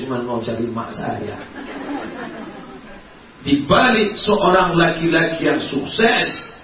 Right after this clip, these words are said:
maka di sana ada seorang ibu mendidik yang luar biasa. Sekarang kan sering kita dengar ungkapan, "Di balik seorang laki-laki yang sukses, ada seorang perempuan yang luar biasa, istri." Betul.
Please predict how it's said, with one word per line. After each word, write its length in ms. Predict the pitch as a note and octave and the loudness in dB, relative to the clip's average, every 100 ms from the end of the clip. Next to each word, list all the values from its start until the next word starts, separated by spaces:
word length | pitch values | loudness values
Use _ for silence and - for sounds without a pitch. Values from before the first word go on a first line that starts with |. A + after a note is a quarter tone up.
| - B2+ | -18 -2
maka 400 | C#3+ C#3+ C#3+ C3+ | 0 2 2 0
di 80 | B2 | 0
sana 560 | - C#3+ C3+ B2+ A#2 | 0 2 2 2 0
ada 480 | - - C#3+ C#3 B2+ | 2 2 2 2 2
seorang 560 | - F#2 B2 A#2+ A2+ - | 0 -2 2 2 0 -4
ibu 400 | G#3+ F#3+ C#3+ C3 | -2 -2 0 -2
mendidik 560 | B2 A#2+ - - - | -2 -2 0 0 0
yang 240 | B2+ A2+ A#2 | -2 -2 0
luar 240 | A2+ - | 0 0
biasa. 400 | - - - - - - | -4 -6 -6 -10 -14 -10
Sekarang 400 | F3 E3+ G3+ A#3+ | 0 2 2 0
kan 80 | A3+ | -4
sering 240 | G3+ G3 G#3+ | 0 2 2
kita 320 | G3+ G3 F3+ | 2 2 2
dengar 320 | F3 F3+ - | 2 2 0
ungkapan, 560 | E3+ - - - - - - B2+ | 0 2 2 2 0 -2 -14 -8
"Di 160 | C#3 - | -4 -2
balik 560 | F#3 F3 F3+ E3 - | 2 4 4 0 -4
seorang 800 | - - F#3+ - D#3+ D#3 C#3 C3+ | -8 -4 -4 0 2 4 2 2
laki-laki 880 | C#3 D3 - C#3+ C#3 C#3+ - - C#3 | 2 2 0 -2 2 4 2 0 0
yang 160 | - - | 2 0
sukses, 720 | - C4 - A3+ D#3 - - - - - | -2 2 2 4 2 2 -4 -12 -18 -2
ada 400 | - E3+ - C3+ | 2 2 2 0
seorang 480 | - C3 C#3 B2+ - C#3 | 0 2 4 2 0 0
perempuan 720 | C#3+ B2 G#2+ F3 E3+ A2+ A#2 | 2 2 -2 0 2 2 0
yang 320 | C3 C3 A2+ | 2 2 0
luar 320 | C3 C#3+ C3+ | 2 2 2
biasa, 640 | A2 A#2+ - - - - - G3+ | 0 0 0 -4 -8 -12 -4 0
istri." 560 | - - - - - | 2 0 -2 -2 -4
Betul. 560 | - - - - - | -2 2 4 4 2